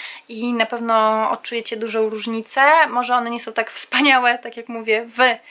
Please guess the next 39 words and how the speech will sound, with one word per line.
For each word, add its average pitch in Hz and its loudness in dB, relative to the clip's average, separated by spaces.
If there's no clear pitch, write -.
może 254 4
one 269 4
nie 277 2
są 269 -8
tak 262 -2
wspaniałe 247 0
w 220 -12
nakładaniu, 226 -4
ale 226 0
jednak 220 0
efekt 226 -6
jest. 240 0
Jeżeli 247 -4
nie 247 -2
chcecie 240 -8
się - -6
za 226 -6
bardzo 233 0
martwić, 226 -4
e, 226 0
właśnie 220 -6
doborem 226 2
tego, 214 4
em, 214 -10
podkładu 214 0
w - -18
płynie, 233 0
to 285 -4
zdecydujcie 247 -4
się 220 -6
na 220 0
podkład, 208 -2
e, 208 2
po 208 -16
prostu 208 -6
w - -18
pudrze 226 2
i 214 -4
on 214 2